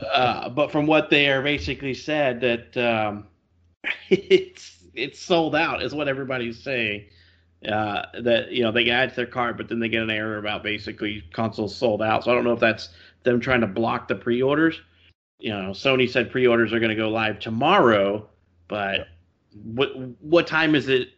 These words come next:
Speaker 1: over in Japan right now? Was it, <laughs> was it five minutes till midnight when this thing went through? I don't, I don't know what the time difference is, but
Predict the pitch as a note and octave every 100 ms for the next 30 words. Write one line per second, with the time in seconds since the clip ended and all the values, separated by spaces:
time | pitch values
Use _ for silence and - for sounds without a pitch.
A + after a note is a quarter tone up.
0 | - C#3+ B2+ B2 A#2 A2+ B2 A#2 G#2 G2
1 | F#2+ F#2 - A#2+ A2+ B2 - - - G#3+
2 | - - C#3 C#3 C3 - - C#3 C#3 C#3+
3 | C#3 - B2+ B2 C3+ C#3+ D3 C3 B2+ B2+
4 | D3 C#3 C#3 C#3 D3 D3 D3 B2 B2+ B2
5 | B2+ C#3+ C3+ C3 A#2 A2 A2+ G#2 G#2 G#2
6 | A2 G#2+ G#2 F2